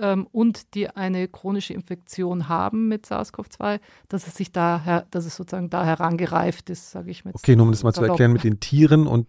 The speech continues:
Speaker 2: diesen immunkompromittierten Menschen. Das ist, da hat,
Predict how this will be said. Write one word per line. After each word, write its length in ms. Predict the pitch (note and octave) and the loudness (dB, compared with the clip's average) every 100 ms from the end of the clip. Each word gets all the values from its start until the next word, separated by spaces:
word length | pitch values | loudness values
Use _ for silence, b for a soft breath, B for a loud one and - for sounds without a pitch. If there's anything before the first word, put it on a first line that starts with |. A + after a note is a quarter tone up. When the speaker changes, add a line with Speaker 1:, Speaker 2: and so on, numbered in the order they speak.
| - | -2
Speaker 2:
diesen 460 | A2 G#2+ G#2 G#2 - - | -2 2 2 0 -4 -6
immunkompromittierten 1300 | A2 A2+ A#2 A2 A2 - A2 G2+ A2 G#2+ A2+ G#2+ G2+ | -2 0 0 -2 -6 -4 -4 -2 -2 -4 -2 -4 -2
Menschen. 580 | G#2 A2+ B2 - C#3 D3+ b b b b b b _ _ _ _ _ | 2 2 0 -2 -2 -4 b b b b b b _ _ _ _ _
Das 160 | G2+ - | -8 -6
ist, 220 | A#2+ - | -6 -8
da 140 | G#2+ G2 | -2 0
hat, 160 | A#2 | 0